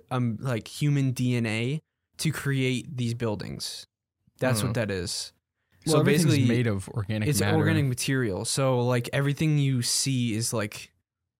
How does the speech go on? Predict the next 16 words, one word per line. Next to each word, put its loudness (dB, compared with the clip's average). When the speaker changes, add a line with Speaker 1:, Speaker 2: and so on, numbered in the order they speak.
Speaker 1:
from 0
experiments 0
that -16
the -4
aliens -2
did. -4
And 0
the -2
aliens, 0
what, -4
the, 0
like, -2
the -6
little -2
egg -4
things, -2